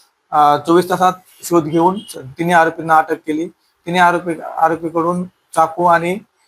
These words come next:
अ, हजार रुपये, एक हजार रुपये आणि, अ, Oppo कंपनीचा मोबाईल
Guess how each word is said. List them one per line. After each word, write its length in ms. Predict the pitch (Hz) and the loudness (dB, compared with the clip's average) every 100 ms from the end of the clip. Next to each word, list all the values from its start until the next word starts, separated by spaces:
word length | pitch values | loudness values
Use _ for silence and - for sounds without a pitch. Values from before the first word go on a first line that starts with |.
| _ _ - | _ _ -2
अ, 80 | 156 151 151 - - | 2 2 0 -6 -6
हजार 220 | 151 170 | -2 0
रुपये, 360 | 160 165 175 165 | 0 -2 -4 -2
एक 120 | 147 | 0
हजार 200 | 160 165 | 0 0
रुपये 360 | 151 165 175 190 _ | 0 -4 -8 -10 _
आणि, 340 | 160 160 175 196 - - | -6 -4 -6 -8 -12 -14
अ, 60 | 165 160 160 156 156 | -2 0 2 2 0
Oppo 180 | 160 170 | 0 -4
कंपनीचा 460 | 170 165 170 143 | -6 -6 -6 -6
मोबाईल 420 | 160 160 156 151 | -6 -4 -2 -2